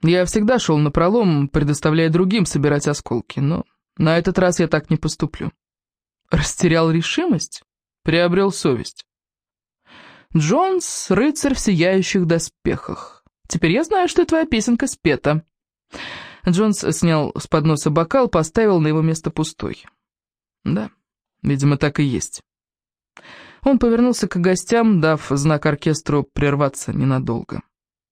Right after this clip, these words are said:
И пробормотал так тихо, что даже Кэрол с трудом его расслышала. Во всяком случае, очень похоже. Дэниел сидел на ступеньках позади кухни, наполовину скрытой горой ящиков.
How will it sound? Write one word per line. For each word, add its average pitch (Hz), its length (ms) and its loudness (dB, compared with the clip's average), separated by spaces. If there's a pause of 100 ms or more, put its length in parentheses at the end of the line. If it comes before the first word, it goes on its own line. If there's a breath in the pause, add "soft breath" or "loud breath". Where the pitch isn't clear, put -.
(280)
И 165 180 2
пробормотал 160 680 0
так - 220 -2
тихо, 165 300 0
что 147 200 -2
даже 151 240 0
Кэрол 180 340 0
с - 60 -8
трудом 165 320 2
его 160 180 2
расслышала. 165 640 0 (1120 loud breath)
Во 143 140 -2
всяком 220 340 -2
случае, 190 680 -2
очень 139 380 0
похоже. - 680 -6 (2500 soft breath)
Дэниел 302 400 4
сидел 269 280 2
на 262 120 2
ступеньках 247 600 0
позади 196 380 0
кухни, 214 400 0
наполовину 170 520 2
скрытой 180 440 0
горой 160 320 2
ящиков. - 720 -6